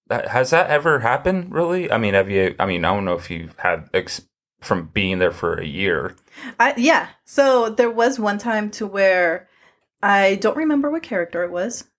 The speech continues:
Speaker 2: but
Speaker 1: Hmm.
Speaker 2: their head accidentally came off
Speaker 1: <laughs>
Speaker 2: during the parade. And then we're, like,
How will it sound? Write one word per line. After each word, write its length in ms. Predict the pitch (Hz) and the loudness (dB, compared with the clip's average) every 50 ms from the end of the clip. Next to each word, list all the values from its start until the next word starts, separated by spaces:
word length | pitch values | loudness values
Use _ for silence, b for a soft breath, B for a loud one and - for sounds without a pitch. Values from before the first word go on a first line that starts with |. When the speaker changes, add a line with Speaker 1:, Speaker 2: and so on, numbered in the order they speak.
| _ _ | _ _
Speaker 2:
but 100 | - 208 190 | -6 -6 -6
Speaker 1:
Hmm. 60 | 180 - | -6 -6
Speaker 2:
their 300 | - 196 196 190 185 190 | -6 -4 -2 -2 -2 -4
head 340 | 190 - 208 185 208 254 - | -6 -8 -8 -8 -8 -8 -8
accidentally 720 | 196 190 190 - - - - 208 - 214 214 220 247 - _ _ - | -10 -10 -10 -12 -14 -12 -10 -10 -8 -8 -10 -10 -12 -14 _ _ -18
came 240 | - - 226 233 247 | -12 -8 -4 -4 -4
off 400 | 214 208 247 - - - - - _ _ _ - | -4 -4 -8 -12 -18 -20 -20 -20 _ _ _ -4
Speaker 1:
<laughs> 680 | 165 165 - - - - - - - - - - - | -4 -4 -4 -4 2 2 4 4 2 0 -2 -2 -4
Speaker 2:
during 220 | - - 196 202 | -6 -6 -6 -6
the 80 | 208 226 | -8 -8
parade. 420 | - - 247 208 185 196 254 - _ _ _ - | -4 -2 -2 -2 -2 -4 -8 -10 _ _ _ -2
And 140 | 208 214 208 | 0 0 2
then 520 | 202 196 190 180 175 175 170 175 180 196 196 | 2 2 4 4 2 2 2 0 -2 -4 -2
we're, 180 | 196 208 208 208 | 0 0 2 4
like, 420 | 220 208 196 190 202 - - _ | 4 4 4 4 2 -2 -10 _